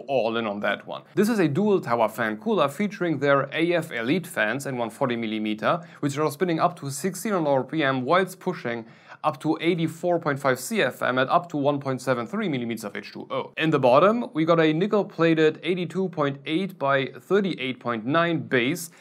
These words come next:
featuring six six millimeter black heat pipes traveling up the one fifty-nine millimeter high black dual tower heat sinks.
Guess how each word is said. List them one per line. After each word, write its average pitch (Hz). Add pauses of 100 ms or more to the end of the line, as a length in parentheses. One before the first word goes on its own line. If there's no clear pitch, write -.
(140)
featuring 170
six 240
six 226
millimeter 160
black 147
heat 139
pipes 113
traveling 175
up 135
the 123
one 151
fifty-nine 135
millimeter 110
high 120 (280)
black 123
dual 107
tower 95
heat 175
sinks. -